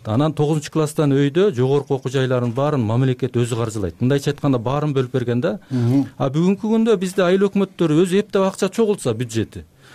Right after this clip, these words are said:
Speaker 1: анан акчасынын көбүн эле башка жакка алып кетип калып атпайбы? Анан ал, азыр биз канчалык деңгээлде айыл өкмөт, мэрия иштебейт дегени менен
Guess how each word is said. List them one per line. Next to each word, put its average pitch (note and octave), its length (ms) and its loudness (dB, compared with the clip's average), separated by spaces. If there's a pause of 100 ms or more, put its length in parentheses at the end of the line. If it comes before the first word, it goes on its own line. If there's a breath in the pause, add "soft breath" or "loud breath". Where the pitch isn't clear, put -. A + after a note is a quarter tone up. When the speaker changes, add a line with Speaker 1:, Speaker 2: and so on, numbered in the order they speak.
(260 loud breath)
Speaker 1:
анан F3 220 2
акчасынын F#3 420 0
көбүн F#3 240 4
эле E3+ 140 2
башка F3+ 260 -2
жакка E3 220 -4
алып - 100 -6
кетип - 140 -10
калып E3+ 240 0
атпайбы? G#2+ 260 2
Анан D3+ 240 2
ал, D#3 140 0 (420 loud breath)
азыр E3+ 160 -4
биз F3 160 -6
канчалык F3+ 540 0
деңгээлде E3 420 2
айыл F3 220 4
өкмөт, E3 260 0
мэрия E3+ 320 4
иштебейт F#3 400 0
дегени E3+ 320 0
менен D#3+ 300 2